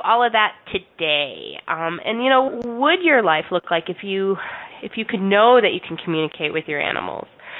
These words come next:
You know, how will the lives of your animals change if you could receive the messages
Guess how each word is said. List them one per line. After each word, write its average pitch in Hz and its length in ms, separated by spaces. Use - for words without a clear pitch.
You 185 80
know, 165 180
how 208 140
will 254 80
the 233 80
lives 185 320
of 180 80
your 175 100
animals 175 300
change 170 200
if 175 100
you 170 80
could 165 160
receive 180 400
the 180 60
messages 156 500